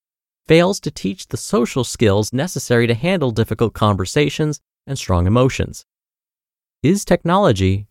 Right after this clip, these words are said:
really shrinking our brain? One study reported that higher media multitasking activity is associated with smaller gray matter density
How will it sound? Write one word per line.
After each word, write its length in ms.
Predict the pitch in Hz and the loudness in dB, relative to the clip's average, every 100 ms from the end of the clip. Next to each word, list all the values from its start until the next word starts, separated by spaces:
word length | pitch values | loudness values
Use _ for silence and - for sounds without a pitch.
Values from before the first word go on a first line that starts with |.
| - | -6
really 320 | 107 196 113 | 2 2 2
shrinking 440 | - 107 92 90 | 0 0 0 2
our 100 | 90 | 0
brain? 360 | 92 156 - - _ _ _ _ _ _ _ _ _ - | 2 2 0 -4 _ _ _ _ _ _ _ _ _ -2
One 220 | 143 254 | 2 2
study 300 | - 190 170 | 2 0 2
reported 540 | 139 131 - 139 104 | 0 -2 2 4 4
that 160 | 92 87 _ _ _ _ | 2 -2 _ _ _ _
higher 380 | - 151 190 190 | -4 0 0 0
media 440 | 156 139 143 147 | 0 0 2 2
multitasking 880 | 127 127 147 147 - 117 120 139 139 | 2 0 0 -4 -4 -4 -2 -4 -4
activity 580 | 151 - 104 92 90 98 _ _ _ | -4 0 0 0 -2 -4 _ _ _
is 240 | 147 180 | -4 -4
associated 640 | 190 - 202 214 - 123 117 | -4 -4 -2 -2 0 0 0
with 120 | 107 | -4
smaller 440 | - 113 110 139 | -6 -2 0 0
gray 300 | 151 113 113 | -2 -2 0
matter 320 | 123 95 92 104 | 0 -2 -2 -4
density 560 | 151 190 185 107 87 | -2 -4 -2 0 -2